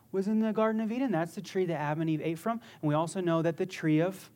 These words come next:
life was in the Garden of Eden. And after they ate from the tree of the knowledge of good and, good, of good and evil, the fiery swords came out, drove them out of the garden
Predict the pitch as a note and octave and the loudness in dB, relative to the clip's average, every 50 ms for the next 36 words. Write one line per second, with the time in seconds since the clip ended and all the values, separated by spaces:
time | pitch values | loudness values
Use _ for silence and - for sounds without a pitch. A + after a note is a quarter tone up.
0 | _ _ _ _ _ _ _ - - - _ _ - F#3 A3 C4+ C#4+ D4 C4 - | _ _ _ _ _ _ _ -20 -20 -20 _ _ 0 4 6 6 6 6 4 -2
1 | - - D#3 C#3 D3 C#3 C#3 C#3 C3 C3+ C3 B2+ B2 B2 A#2+ B2+ C3 B2+ B2 B2 | -2 -2 -2 0 0 -2 -2 -2 -2 -4 -4 -4 -8 -12 -14 -14 -14 -14 -14 -16
2 | B2+ C3+ - - - - - - E3 C3+ C#3+ D#3+ F3+ F#3 F#3 F#3 D#3+ D#3 D3+ D#3 | -20 -20 -20 -20 -20 -12 -2 -2 0 2 4 2 2 2 2 0 2 2 0 4
3 | E3+ G#3 C#4+ C#4 - A3 G#3+ G3+ F3 - - F3 E3 D#3 D#3 D3+ D3+ D3+ D3+ D3 | 2 2 2 2 0 0 2 2 2 0 2 0 2 2 2 2 2 2 0 0
4 | C3+ C3+ C#3 D3+ D3 D#3 - - D#3+ D3 D3+ D3+ C#3 C#3+ C3+ C#3+ D3+ C#3+ D3 D3 | -2 -2 -2 -2 -2 -2 -4 -4 -2 -2 -2 -2 -2 -4 -2 -2 -2 -2 0 -2
5 | C#3+ C#3 C#3 D#3 E3 D#3+ - - - - - D3+ C#3+ - F3 F3+ G3 G#3+ A3 A3 | -2 -2 -2 -2 -4 -4 -10 -20 -10 0 0 0 2 4 6 6 8 8 6 4
6 | G3 - A3+ A#3 A#3 B3 - - - - E3+ D3+ D3+ E3 E3+ E3+ C3+ C3+ D#3 F3 | 2 2 4 6 6 6 4 -2 -2 0 2 2 2 2 0 -4 -2 2 4 8
7 | G3+ A#3 A#3+ G#3+ B3 A#3 A#3 A3+ A3 G#3+ G#3+ E3 G3+ A3+ A#3+ A3 G3+ F#3+ F#3+ | 8 6 6 4 2 4 4 4 6 4 4 6 6 6 8 6 4 2 -2